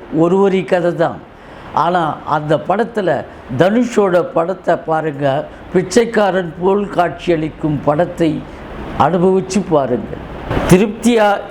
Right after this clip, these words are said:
என்னதான் நிறைய சாப்பிட்டாலும் அது ஜீரணமாகிற அளவுக்கு இருக்கணும். அது மாதிரி நிறைய படங்கள்ல நடிச்சா பெருசு இல்ல, நடிக்கிற படம் எல்லாம்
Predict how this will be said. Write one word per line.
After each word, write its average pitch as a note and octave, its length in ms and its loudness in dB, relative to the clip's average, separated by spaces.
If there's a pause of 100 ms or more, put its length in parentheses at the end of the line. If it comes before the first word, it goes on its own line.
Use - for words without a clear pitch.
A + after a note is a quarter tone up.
என்னதான் G3 720 2
நிறைய F3+ 520 2
சாப்பிட்டாலும் D#3 640 -2 (480)
அது D3+ 300 2 (160)
ஜீரணமாகிற G3 920 4
அளவுக்கு F#3 560 0
இருக்கணும். C3+ 380 -2 (440)
அது E3 240 0
மாதிரி G3 540 2 (380)
நிறைய F#3 440 6 (100)
படங்கள்ல G#3+ 640 0
நடிச்சா F#3+ 580 0 (100)
பெருசு F#3+ 320 -4
இல்ல, C#3 360 -2 (440)
நடிக்கிற G#3 540 2
படம் G3 420 0
எல்லாம் G#3 540 2